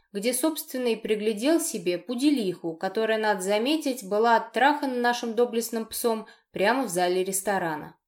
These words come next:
Истинный мужик. Я смотрел на орущую двуногую суку, хозяйку пуделихи, и тихо завидовал Бармалею, что, свесив язык, блаженно жмурился в объятиях Наденьки.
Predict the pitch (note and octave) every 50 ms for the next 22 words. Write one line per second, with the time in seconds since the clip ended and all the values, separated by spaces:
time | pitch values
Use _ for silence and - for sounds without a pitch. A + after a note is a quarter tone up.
0 | _ _ _ _ - B3 - D4 C#4+ - - F#3+ F3+ F3+ F3 F3 F3 E3+ E3 E3
1 | E3 D#3+ - _ _ _ _ _ _ _ _ _ _ - G3+ A3 A#3 A3 A3 -
2 | G#3+ G#3+ G#3+ G#3+ A#3+ C4 C4+ C4 A#3+ G#3+ G#3 G3+ G3+ G3 G3 A#3 B3+ A#3 - -
3 | - G3+ F#3 F3 F3+ G#3 A3+ A#3+ B3 A#3+ A3+ A3+ B3 B3 B3 B3 - - G#3+ E3
4 | - - D#3+ D#3+ D#3+ - _ _ _ _ - C#4 D#4+ D4+ D4+ C4 G3 - F#3 E3+
5 | - G#3 F#3 G#3+ A#3+ A#3+ A#3 G3 F3 - - D#3 E3 - _ _ _ - G#3 G3
6 | - - C4 B3 - A3+ F#3 F#3+ F#3 F3 F3+ F#3+ F3+ F#3 F3 F3+ F#3 F3+ E3+ F3
7 | F3+ F3+ F#3+ G3+ G3+ G3+ G3 F3+ E3+ E3+ E3 E3 - - _ _ - - - -
8 | G3+ G3 - G3+ G#3+ G#3+ G#3 G3 F3+ - F#3+ F#3+ F3+ F#3 B3+ D4 D4 - F3+ E3+
9 | F#3 G3 F#3+ F#3+ F#3+ A#3+ D4 D4 C#4 C4 A#3 G3 F#3 F#3+ G3 A3+ C4 C4+ C4+ B3
10 | - - A#3+ G#3 G#3+ F#3 D#3+ E3+ F3 F3+ F3+ - - F3+ F3+ - F3+ F3+ F3 E3+
11 | D#3+ D#3+ E3 E3 - D#3+ D#3+ D#3+ _